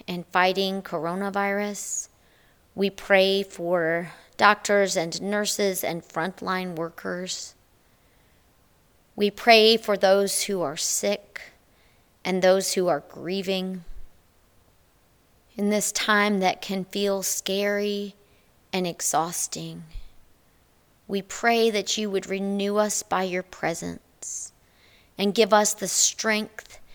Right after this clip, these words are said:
and courage to move forward. God, we pray for this,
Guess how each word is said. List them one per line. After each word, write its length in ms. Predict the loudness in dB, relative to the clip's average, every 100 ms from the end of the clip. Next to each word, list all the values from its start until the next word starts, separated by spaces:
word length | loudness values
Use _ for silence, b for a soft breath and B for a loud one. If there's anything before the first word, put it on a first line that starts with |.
| b b b
and 260 | -6 -6 -6
courage 600 | -8 -6 -2 0 0 -2 0
to 140 | 0
move 240 | 0 -2
forward. 640 | -4 -4 -4 -6 -10 -12 -16 -20 _ _ -20 -20 _ _ _ _ _ _ _ _ _ _ 2
God, 420 | 6 6 4 2
we 160 | -4 -6
pray 560 | -6 0 2 4 0
for 600 | -2 -4 0 2 2 -2 b b b b _
this, 380 | 2 4 4 2